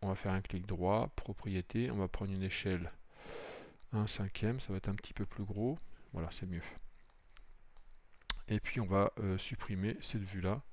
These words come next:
qui va pas nous intéresser. Voilà. Donc on va déjà placer les vues par rapport à ça. Alors, première, euh, placer les codes, pardon.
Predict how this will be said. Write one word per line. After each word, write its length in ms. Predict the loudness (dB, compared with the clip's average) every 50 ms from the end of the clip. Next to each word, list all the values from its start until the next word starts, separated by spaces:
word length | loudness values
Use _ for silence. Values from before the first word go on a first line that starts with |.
| -12 -14 -14 -14 -16 -16 -16 -16 -16 -16 -18 -18 -18 -16 -16 -16 -14 -12
qui 140 | -8 -4 -4
va 80 | -2
pas 140 | -2 0 -2
nous 140 | -2 -2 -2
intéresser. 480 | -2 -2 0 0 -2 -2 -4 -6 -8 -10 -8 -6
Voilà. 180 | -6 -6 -6 -8 -14 -14 -10 -10
Donc 180 | -8 -6 -4
on 40 | -2
va 40 | -2
déjà 220 | 0 2 2 2 0 0 -4 -2
placer 260 | -2 -2 0 0 0 0
les 120 | 0 -2
vues 480 | -2 -2 -4 -6 -4 -4 -4 -4 -6 -8 -8 -6
par 100 | -4 -4
rapport 260 | -2 -2 0 0 0
à 60 | 0 0
ça. 180 | 0 -2 -4 -4 -6 -10 -14 -20 -20 -20 -18 -14 -12 -12 -10 -10 -12 -12 -14 -14 -12 -4 0 2
Alors, 320 | 4 4 4 2 -2 -8 -18 -20 -12 -4
première, 400 | 0 2 4 4 6 6 4 6 6
euh, 680 | 6 6 6 6 6 4 4 4 4 2 2 2 0 -2 -4 -6 -6 -6 -8 -10 -12 -16 -18 -16 -14 -14 -14 -14 -14 -12 -10 -4
placer 240 | -2 0 0 2 2
les 60 | 2
codes, 160 | 0 0 0
pardon. 220 | 0 0 0 0